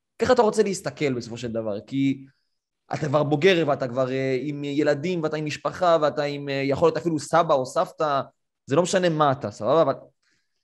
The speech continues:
אתה תמיד תהיה במיינדסט שונה ממה שהיית לפני חמש שנים. אני היום במיינדסט שונה ממה שהייתי לפני שנה,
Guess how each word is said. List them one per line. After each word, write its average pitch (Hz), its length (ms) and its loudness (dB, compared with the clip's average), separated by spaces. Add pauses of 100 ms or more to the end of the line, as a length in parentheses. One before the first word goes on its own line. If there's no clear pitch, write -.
(120)
אתה - 80 -20
תמיד 175 260 0
תהיה 180 200 4
במיינדסט 160 420 0
שונה 151 320 -2
ממה 147 120 0
שהיית 135 300 0
לפני 127 260 -4
חמש 120 300 -4
שנים. 101 280 -10
אני 151 200 0
היום 151 140 2
במיינדסט 139 400 -2
שונה 139 220 -4
ממה 139 120 -6
שהייתי 135 300 -4
לפני 123 260 -8
שנה, 127 360 -4